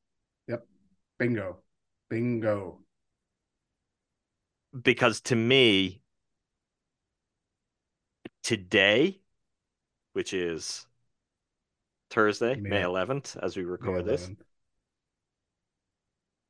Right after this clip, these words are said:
Speaker 2: if no one else of note, if a Monty Williams doesn't become available, or Steve Kerr doesn't become available, or Tyronn Lue doesn't become available.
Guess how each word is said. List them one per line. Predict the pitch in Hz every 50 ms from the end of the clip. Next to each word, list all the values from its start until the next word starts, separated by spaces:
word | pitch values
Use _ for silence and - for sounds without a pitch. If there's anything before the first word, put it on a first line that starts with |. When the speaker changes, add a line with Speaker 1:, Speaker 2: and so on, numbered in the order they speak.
| _ _ _ _ _ _ _ _
Speaker 2:
if | - 135 135 - - -
no | 135 135 131 131
one | 131 131 127
else | 123 120 120 120 117 - -
of | 117 101 98
note, | 107 107 113 110 101 95 87 -
if | - 127 123 -
a | 127 110 104 98 92 85 78 _ _ _ _ _ _ _ -
Monty | - 101 104 104 120 113 113 107
Williams | 95 90 101 107 107 104 101 98 90 85 -
doesn't | - 95 90 95
become | 90 90 85 - 107 95
available, | 92 87 82 90 90 87 85 78 78 82
or | 80 76 78 82
Steve | - - - - 110 110 98 -
Kerr | - - 107 104 104 104 98
doesn't | 95 90 82 87 87
become | 82 85 - - 92 85
available, | 80 78 90 87 82 80 78 80 78 78
or | 78 78 78
Tyronn | 76 - - 104 98 101 98 87 87 85
Lue | 87 90 98 101 101 98 92
doesn't | 82 80 82 73
become | 78 80 - 90 85
available. | 78 82 82 80 80 82 73 65 - 57 50 -